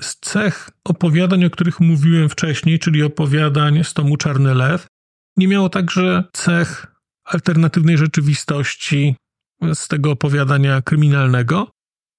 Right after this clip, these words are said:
To było takie bardzo współczesne opowiadanie, dziejące się kilkanaście, kilkadziesiąt lat temu, opowiadające o życiu, opowiadające o relacji z ojcem,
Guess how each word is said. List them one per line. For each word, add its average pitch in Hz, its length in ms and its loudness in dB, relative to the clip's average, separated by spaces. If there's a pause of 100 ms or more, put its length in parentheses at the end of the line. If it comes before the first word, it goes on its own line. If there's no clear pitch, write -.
(680)
To 226 120 -4
było 262 260 -2
takie 240 240 -4
bardzo 233 440 -2
współczesne 220 840 -2
opowiadanie, 170 760 0
dziejące 190 440 0
się 175 160 -2
kilkanaście, 160 1160 0
kilkadziesiąt 135 680 0
lat 135 220 -4
temu, 196 340 -2
opowiadające 208 800 -2
o 202 320 -2
życiu, 160 600 0 (880)
opowiadające 190 640 0
o 151 140 0
relacji 156 420 0
z 117 100 2
ojcem, 135 540 -2